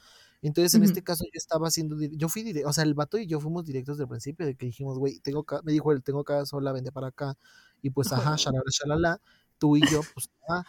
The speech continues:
Speaker 1: Y dije,
Speaker 2: El
Speaker 1: "Pues, va,
Speaker 2: ñiqui ñiqui.
Speaker 1: güey". Ajá, dije, "Va, sin pedos". El pedo fue que llegué a su casa y, pues, primero
Speaker 2: Ujú.
Speaker 1: fue un poco incómodo porque el vato estaba más guapo en persona. Entonces,
Speaker 2: Oh.
Speaker 1: para mí, pues, es que te digo, desafortunadamente yo me siento incap-,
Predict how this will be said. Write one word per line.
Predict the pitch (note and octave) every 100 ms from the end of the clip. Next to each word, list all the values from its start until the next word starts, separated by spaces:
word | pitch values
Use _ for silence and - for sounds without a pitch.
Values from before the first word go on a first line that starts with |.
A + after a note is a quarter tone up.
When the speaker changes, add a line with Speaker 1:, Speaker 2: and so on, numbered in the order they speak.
| - - _ -
Speaker 1:
Y | D#3
dije, | E3+ D#3 D3
Speaker 2:
El | C#4 C4+
Speaker 1:
"Pues, | D#3+ D3
va, | C#4+
Speaker 2:
ñiqui | D4+
ñiqui. | D4+ D#4 C4+
Speaker 1:
güey". | - _ _ _ _ _ -
Ajá, | F3+ A3 D4
dije, | C#4+ B3+ A3
"Va, | B3+ D4
sin | A#3
pedos". | G#3 B3 A3 -
El | F#3
pedo | A#3 C4+
fue | B3+ A3
que | A#3
llegué | F3 C#3
a |
su | C#3+ C#3+
casa | C3 C3 D3 -
y, | C#3+
pues, | B2+ C3 B2 B2+ _
primero | C#3+ A3 D#3+
Speaker 2:
Ujú. | - _ _ _ _
Speaker 1:
fue | - D#3+
un | D#3+
poco | E3
incómodo | D#3+ C#3 C#3 C3 B2+ C3+ D#3+
porque | C#3+ C3
el |
vato | C3
estaba | - C3 C#3
más | D3+ D3+ C3+
guapo | C3 -
en | B2
persona. | B2 A#2+ A2 - _ - - -
Entonces, | D3 D3 D#3 D#3+
Speaker 2:
Oh. | -
Speaker 1:
para | D#3 D3
mí, | D3 D3+ D#3+ F3 F3+ -
pues, | - D#3
es | D#3
que | F3+
te | D#3+
digo, | D3+ D3 - A#2+
desafortunadamente | D3+ D3+ D3 D3 D3+ E3+ F3 E3 F3
yo | D#3
me | D3+ D#3
siento | - D#3 D3 -
incap-, | F3 -